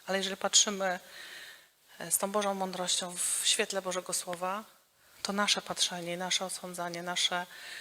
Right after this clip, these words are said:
planowanie, myślenie, e, będzie lepsze, będzie się zmieniać. Bo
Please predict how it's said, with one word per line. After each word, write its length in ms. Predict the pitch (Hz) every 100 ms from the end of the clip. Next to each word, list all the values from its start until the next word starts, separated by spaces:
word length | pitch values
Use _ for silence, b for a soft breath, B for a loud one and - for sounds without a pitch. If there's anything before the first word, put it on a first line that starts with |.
| B B
planowanie, 580 | - 196 190 185 196 185
myślenie, 720 | 185 185 - 185 180 175 170 - B B B B -
e, 360 | - 165 - -
będzie 300 | 190 185 180
lepsze, 380 | 175 170 - 170
będzie 220 | 180 180
się 160 | - 175
zmieniać. 640 | 170 160 151 156 - - - - - - - _ - B B B B B B B B - _ _ _ _ _ _ _ _ _ -
Bo 400 | 180 190 196 185